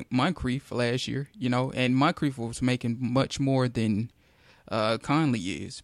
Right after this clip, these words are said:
But I, I'm just, me personally, uh, I, I just think Conley is probably atop the depth chart at number one or two.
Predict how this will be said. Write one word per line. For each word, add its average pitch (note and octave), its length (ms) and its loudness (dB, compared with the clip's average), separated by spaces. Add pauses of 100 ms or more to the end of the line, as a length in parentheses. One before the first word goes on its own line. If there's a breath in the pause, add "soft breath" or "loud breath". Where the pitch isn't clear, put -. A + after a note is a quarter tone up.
But A#2+ 340 0
I, B2+ 280 6
I'm C#3+ 200 2
just, B2+ 340 -4 (220)
me E3 200 10
personally, F3 600 4 (500)
uh, A2+ 340 6
I, C3 240 8
I C3+ 40 6
just B2+ 240 -6
think A#2 240 -2
Conley G#2+ 720 2
is A2 480 -6
probably A#2 380 2
atop A2 380 -2
the E2+ 80 -8
depth - 260 -6
chart - 280 -4
at G2+ 160 -4
number G#2 240 -4
one F2 220 -4
or E2+ 80 -8
two. - 260 -8